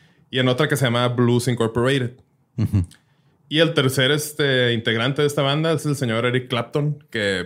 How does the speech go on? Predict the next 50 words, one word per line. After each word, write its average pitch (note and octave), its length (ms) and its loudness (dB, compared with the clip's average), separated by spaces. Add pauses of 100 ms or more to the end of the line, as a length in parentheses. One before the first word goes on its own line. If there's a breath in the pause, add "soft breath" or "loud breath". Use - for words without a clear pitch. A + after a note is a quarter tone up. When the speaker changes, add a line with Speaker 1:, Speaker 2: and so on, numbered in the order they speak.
Speaker 1:
pues, G2 180 -6
él, G#2 420 -4
yo A2+ 80 -2
creo A#2+ 120 -4
que G#2 60 -2
es G2 80 0
Speaker 2:
Mm. C3+ 60 0
Speaker 1:
el A#2 100 -2
super A#2 340 -2
miembro, B2+ 480 0
así. G#2 220 -6
Speaker 2:
El G2+ 140 2
manos F#2 320 0
lentas. F#2+ 340 -2
Speaker 1:
El G#2 120 -2
manos F#2+ 220 -4
lentas. - 560 -8 (840 soft breath)
Eh, G2 1040 0
este B2 240 -4
vato, F3 600 2 (260)
pues, - 120 -8
un A#2 60 0
vato B2+ 180 -2
muy B2+ 120 2
cabrón. B2+ 400 -4 (280)
Yo G#2+ 120 -6
creo D#3+ 100 -4
que A#2+ 80 -4
tú A2+ 100 -2
conoces A2+ 360 0
más G#2+ 200 -2
de G#2+ 100 -2
él G2+ 100 -4
que G2 120 -4
yo, F#2 140 -2
güey. G2+ 160 -8
Tú F#2 120 -12
eres F#2 120 -8
más F#2 160 -8
fan F2+ 160 -10
de F#2+ 60 -12
ese - 140 -18
tipo - 180 -16
de F#2 60 -12
música, - 380 -12
pero, F2 200 -10
pues, - 280 -18
aún F2+ 180 -8
así F#2+ 200 -10
conozco. A#2+ 580 -6